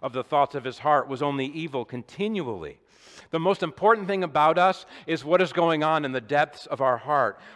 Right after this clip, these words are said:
What ought to be coming out of our hearts is an ocean of thoughts that are directed upward in love for the Lord and outward in love for other people. Such an ocean of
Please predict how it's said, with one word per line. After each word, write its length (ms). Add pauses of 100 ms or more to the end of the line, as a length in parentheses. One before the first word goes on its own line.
What 140
ought 180
to 60
be 120
coming 500
out 240
of 140
our 240
hearts 640 (320)
is 200
an 220
ocean 720 (180)
of 180
thoughts 680
that 160
are 160
directed 600
upward 540
in 160
love 240
for 140
the 100
Lord 360
and 200
outward 580 (220)
in 200
love 160
for 140
other 200
people. 440 (200)
Such 320
an 160
ocean 440
of 180